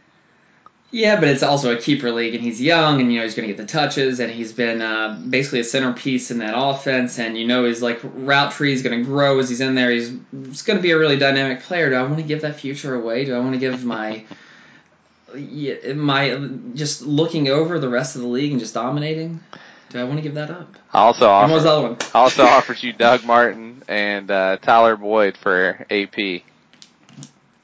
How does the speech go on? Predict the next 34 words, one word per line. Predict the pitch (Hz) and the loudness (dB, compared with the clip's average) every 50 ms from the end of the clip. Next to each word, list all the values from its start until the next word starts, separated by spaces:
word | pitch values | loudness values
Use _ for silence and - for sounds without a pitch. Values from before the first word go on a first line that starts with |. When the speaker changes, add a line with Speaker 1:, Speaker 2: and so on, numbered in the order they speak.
| _ _ _ | _ _ _
Speaker 2:
'Cause | - 110 101 | -6 -4 -2
he | 107 | -2
sits | 107 175 | 0 2
Speaker 1:
Oh, | 170 165 127 117 117 120 120 | 6 6 6 6 6 6 6
Speaker 2:
on | 113 107 | 6 4
your | 104 101 | 2 2
Speaker 1:
shoot. | 98 113 | 4 6
Speaker 2:
bench. | 110 107 101 90 - - - - - - _ _ _ _ _ _ - _ - - - - _ _ - | 6 6 4 2 -2 -8 -10 -12 -14 -18 _ _ _ _ _ _ -20 _ -20 -20 -20 -20 _ _ 0
Speaker 1:
Yeah, | 247 269 302 302 277 262 | 2 4 4 6 6 6
no, | 262 269 240 | 6 4 4
it's | 202 - - | 2 4 4
really | 240 214 196 | 4 4 4
hard | 190 196 208 202 170 | 4 4 2 2 2
to | 165 | 2
give | 160 175 175 | 2 2 2
him | 165 170 165 160 151 | 4 2 2 2 2
up. | 147 131 120 113 | 4 2 2 2
He's | 127 120 117 120 | 0 0 0 0
been | 139 143 143 | -2 -2 -2
sitting | 143 - 113 110 | 0 0 0 0
on | 123 135 | 0 0
my | 127 123 | 2 2
bench | 117 123 123 123 117 127 | 2 2 2 2 2 2
all | 123 131 139 143 139 135 131 | 2 4 4 4 4 4 4
year | 123 123 127 131 120 113 | 4 4 4 4 2 2
when | 113 113 | 2 2
I | 110 104 - | 2 0 0
picked | 143 135 123 - | 0 -2 -4 -2
him | 117 117 | 0 0
up | 113 117 117 - | 2 0 0 -2
in, | 110 | -4
like, | 104 104 104 - | -4 -6 -6 -6
the | 95 95 | -8 -10
f-, | 95 - - - - - _ | -10 -10 -16 -20 -20 -20 _